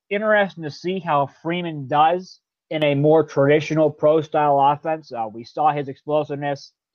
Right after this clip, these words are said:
at Oregon in the spread shotgun kind of stuff. But I like it. I like what Elway did. So, now, like you said, it's wait and see and hopefully, uh, develop these guys.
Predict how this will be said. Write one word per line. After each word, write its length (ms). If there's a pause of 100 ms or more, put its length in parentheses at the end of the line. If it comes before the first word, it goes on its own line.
(120)
at 180
Oregon 440
in 280
the 500
spread 800 (180)
shotgun 720
kind 240
of 60
stuff. 320 (220)
But 80
I 120
like 340
it. 200 (420)
I 120
like 320
what 120
Elway 440
did. 280 (180)
So, 500 (640)
now, 120
like 200
you 100
said, 280
it's 160
wait 220
and 160
see 200
and 80
hopefully, 440 (280)
uh, 100
develop 460
these 200
guys. 540